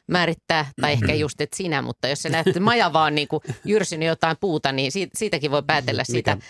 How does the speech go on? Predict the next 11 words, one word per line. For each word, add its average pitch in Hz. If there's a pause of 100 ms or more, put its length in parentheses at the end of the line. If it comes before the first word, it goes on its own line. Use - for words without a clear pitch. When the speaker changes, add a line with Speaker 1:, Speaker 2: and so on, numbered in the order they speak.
(120)
Speaker 1:
sen -
Speaker 2:
maja 185
vaan? 185
Speaker 1:
syljen 165 (140)
D 156
N 131
A:sta, 123
että, - (600)
että - (380)
Speaker 2:
Mm. 120
Speaker 1:
mikä, 113